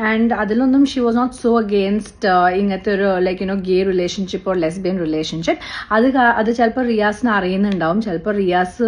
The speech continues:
അത് കാരണമായിരിക്കാം, ഈ ഒരു മാസ്ക് റിമൂവ് ചെയ്യാൻ വേണ്ടിയിട്ടൊക്കെ ആയിരിക്കാം that he was being a little rude. പക്ഷേ I'm sure with this, ലക്ഷ്മിയുടെ votes would go high. And I really hope, uh, everybody would not keep targeting ലക്ഷ്മി, uh, for the same.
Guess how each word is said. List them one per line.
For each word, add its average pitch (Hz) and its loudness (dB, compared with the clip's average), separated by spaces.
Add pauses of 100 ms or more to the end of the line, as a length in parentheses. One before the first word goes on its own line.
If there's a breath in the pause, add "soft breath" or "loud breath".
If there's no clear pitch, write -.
(100)
അത് 185 -2
കാരണമായിരിക്കാം, 196 -2 (120)
ഈ - -4 (100)
ഒരു 202 -2 (100)
മാസ്ക് 180 -2 (100)
റിമൂവ് 220 0
ചെയ്യാൻ 214 0
വേണ്ടിയിട്ടൊക്കെ 214 -2 (100)
ആയിരിക്കാം 220 0
that 196 -4
he 208 -2
was 202 0 (100)
being 202 -2
a - -2
little 185 -2 (100)
rude. 262 -2 (300 loud breath)
പക്ഷേ 240 0
I'm 247 2
sure 240 2 (120)
with 226 0
this, 233 0 (120)
ലക്ഷ്മിയുടെ 214 -4
votes 202 -2
would 202 -2 (120)
go 190 0 (120)
high. 196 -2
And 196 -2
I - 0 (100)
really 208 0
hope, 196 -4 (120)
uh, 180 2 (140)
everybody 196 -2
would 190 -4
not 202 0
keep 208 -4 (140)
targeting 180 -2 (120)
ലക്ഷ്മി, 208 -2 (380 loud breath)
uh, 220 0
for 214 2
the 220 -4
same. 196 0